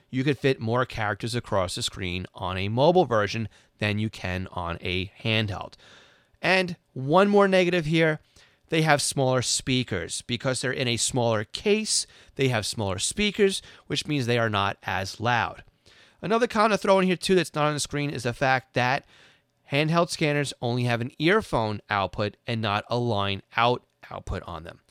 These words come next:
Let's look at desktop and mobile scanners, and the pros of these are they're a cleaner installation. I like desktop and mobile scanners because all of the wiring is in the back. Your antenna port,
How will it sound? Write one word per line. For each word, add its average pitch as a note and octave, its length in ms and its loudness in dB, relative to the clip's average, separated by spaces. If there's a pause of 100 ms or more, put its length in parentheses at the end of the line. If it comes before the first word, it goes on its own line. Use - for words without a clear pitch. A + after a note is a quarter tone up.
(120)
Let's G#3+ 180 0
look B3 160 4
at A3+ 180 2
desktop G#3 560 2
and E3+ 220 0
mobile E3+ 300 4
scanners, G2 480 -4
and A#2+ 160 -4
the A#2 60 -2
pros D3+ 360 0
of A#2+ 100 -6
these D#3+ 300 0 (100)
are D3 440 4 (640)
they're A#3+ 160 8
a A#3 60 6
cleaner A#3 380 -2
installation. G3+ 920 -2
I G3+ 320 2
like G3 420 -4 (300)
desktop D3 600 -2
and A2+ 140 -2
mobile A#2+ 240 0
scanners A#2 500 -4 (300)
because C3+ 480 2
all D#3+ 240 6
of G3+ 80 4
the G#3 80 2
wiring A#2+ 480 4
is B2+ 220 -6
in A2 100 -4
the G#2 60 -4
back. F#2 480 -4 (180)
Your B2 160 0
antenna E3 380 0
port, G3 360 2